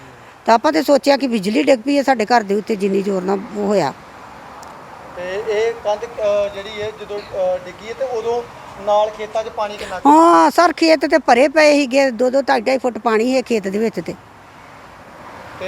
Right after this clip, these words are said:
Speaker 2: ਇਹ ਘਰ ਦਾ ਪਾਣੀ ਵੀ ਇੱਧਰ ਨੂੰ ਕੰਧਾਂ ਤੋਂ
Speaker 1: ਨਹੀਂ, ਕ-, ਇਨ-, ਕੰਧ ਇੱਥੇ ਨਹੀਂ ਜਾਂਦਾ ਸਾਡਾ ਪਾਣੀ, ਇੱਧਰ ਬਾਹਰ ਵਿਹੜੇ ਨੂੰ, ਬਾਹਰ ਨੂੰ ਨਿਕਾਸ ਜਾਂਦਾ ਸਾਡੇ, ਇੱਥੇ ਨਹੀਂ, ਸਾਡਾ ਘਰਾਂ ਦਾ ਪਾਣੀ ਨਹੀਂ ਪੈਂਦਾ ਇੱਥੇ।
Speaker 2: ਘਰਾਂ ਦਾ ਪਾਣੀ?
Speaker 1: ਨਹੀਂ, ਇੱਥੇ ਨਹੀਂ ਪੈਂਦਾ, ਸਾਡੇ ਘਰ ਦਾ ਨਹੀਂ,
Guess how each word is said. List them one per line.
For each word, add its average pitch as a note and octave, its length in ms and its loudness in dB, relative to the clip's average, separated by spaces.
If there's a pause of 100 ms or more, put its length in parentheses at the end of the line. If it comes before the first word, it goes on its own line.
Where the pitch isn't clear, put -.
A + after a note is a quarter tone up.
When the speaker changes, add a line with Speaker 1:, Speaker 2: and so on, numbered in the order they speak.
(140)
Speaker 2:
ਇਹ G#3+ 120 -2
ਘਰ G#3 240 0
ਦਾ F#3 100 -2
ਪਾਣੀ A#3 260 -2
ਵੀ B3+ 80 -10
ਇੱਧਰ B3+ 340 -4
ਨੂੰ C4+ 80 -4
ਕੰਧਾਂ B3 280 -6
ਤੋਂ A#3+ 80 4
Speaker 1:
ਨਹੀਂ, D#4+ 340 4
ਕ-, - 220 0
ਇਨ-, D4+ 220 2 (140)
ਕੰਧ D4+ 200 2
ਇੱਥੇ D4+ 300 2
ਨਹੀਂ D4+ 140 2
ਜਾਂਦਾ A#3+ 260 4
ਸਾਡਾ B3+ 240 4
ਪਾਣੀ, C#4 280 2
ਇੱਧਰ C#4 200 0
ਬਾਹਰ B3 260 2
ਵਿਹੜੇ B3+ 240 2
ਨੂੰ, C#4 120 -2
ਬਾਹਰ A#3 200 4
ਨੂੰ C#4+ 120 2
ਨਿਕਾਸ A3+ 340 0
ਜਾਂਦਾ F3+ 340 -2
ਸਾਡੇ, A#3 180 0
ਇੱਥੇ B3 220 -2
ਨਹੀਂ, D4 120 -2
ਸਾਡਾ A#3+ 200 0
ਘਰਾਂ A3 240 0
ਦਾ G3+ 80 -2
ਪਾਣੀ A3 240 -4
ਨਹੀਂ A#3+ 100 -4
ਪੈਂਦਾ A#3 280 -6
ਇੱਥੇ। - 220 -16
Speaker 2:
ਘਰਾਂ D#3+ 440 -16
ਦਾ D3 60 -14
ਪਾਣੀ? - 360 -6
Speaker 1:
ਨਹੀਂ, B3 180 4
ਇੱਥੇ A#3+ 200 0
ਨਹੀਂ A#3+ 100 -2
ਪੈਂਦਾ, G3+ 200 0
ਸਾਡੇ A3+ 260 2
ਘਰ C4+ 180 4
ਦਾ B3+ 120 0
ਨਹੀਂ, C#4+ 160 0